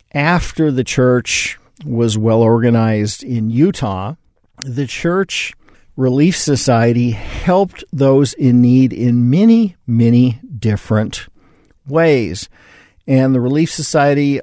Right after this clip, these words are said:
operated somewhat independently within each ward boundary.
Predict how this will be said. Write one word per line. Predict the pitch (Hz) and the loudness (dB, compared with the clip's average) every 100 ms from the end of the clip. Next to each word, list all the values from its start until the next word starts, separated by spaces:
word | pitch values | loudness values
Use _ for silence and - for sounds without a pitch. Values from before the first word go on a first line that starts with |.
| - | -2
operated | 127 151 - 160 151 151 135 | -2 -2 0 0 2 0 0
somewhat | - 139 135 120 - | -2 0 0 -2 -2
independently | 147 147 135 - 180 214 190 123 120 | -2 0 -2 0 0 0 -2 0 0
within | 120 120 139 135 131 - | 0 0 2 2 2 0
each | 135 139 - - - _ - - _ _ 110 | -2 -2 -4 -8 -14 _ -20 -20 _ _ -6
ward | 104 107 113 113 110 - - | 0 2 2 2 -4 -16 -14
boundary. | 117 117 131 139 107 92 71 | -6 0 2 2 0 -4 -8